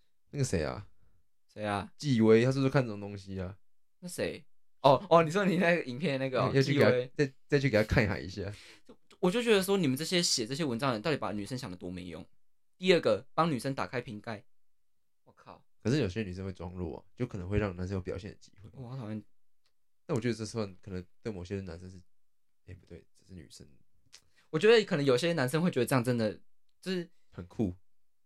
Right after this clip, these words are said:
Speaker 2: 对。而且就是人家女生如果觉得说，“哦，你，你帮我主动帮我开瓶盖欸。” <laughs> 赞赞赞这样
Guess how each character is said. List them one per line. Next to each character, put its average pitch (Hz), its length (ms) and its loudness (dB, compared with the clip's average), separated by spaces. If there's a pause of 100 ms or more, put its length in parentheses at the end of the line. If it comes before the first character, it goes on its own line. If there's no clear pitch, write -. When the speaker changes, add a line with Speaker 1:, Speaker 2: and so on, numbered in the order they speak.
(120)
Speaker 2:
对。 107 380 0 (1700)
而 170 80 -4
且 165 180 4
就 160 140 2
是 170 220 4
人 127 40 -4
家 131 300 4
女 131 260 0
生 160 120 2
如 160 80 4
果 135 80 4
觉 131 100 -2
得 120 80 -2
说 143 160 -12
，“哦， 202 100 -2
你， 180 140 2 (140)
你 185 80 -10
帮 226 180 -6
我 202 60 -8
主 160 180 -20
动 202 140 -10
帮 208 100 -10
我 196 60 -12
开 202 180 -14
瓶 180 220 -16 (120)
盖 180 120 -18
欸。” 170 360 -18 (840)
<laughs> - 1000 -20
赞 190 140 4
赞 170 180 -2
赞 143 380 2
这 127 80 -4
样 104 140 -8